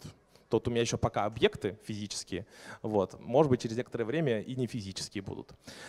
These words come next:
А, это действительно история близко, очень близко находится.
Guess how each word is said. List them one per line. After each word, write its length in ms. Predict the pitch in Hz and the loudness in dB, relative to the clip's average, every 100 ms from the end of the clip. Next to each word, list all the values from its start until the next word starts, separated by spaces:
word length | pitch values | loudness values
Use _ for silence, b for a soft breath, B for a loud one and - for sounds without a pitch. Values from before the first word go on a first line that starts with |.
| B | B
А, 480 | - 113 107 104 95 - | 2 4 4 0 0 2
это 180 | 175 | 2
действительно 360 | 131 110 - 127 | 0 -2 0 0
история 400 | 113 151 120 104 | 6 6 8 4
близко, 520 | 104 127 143 220 277 - - - | 2 -2 4 4 4 -4 -20 -6
очень 300 | - 120 - | 4 4 4
близко 320 | 127 156 - 185 | 0 0 2 2
находится. 580 | 175 190 185 180 180 | 6 6 6 4 0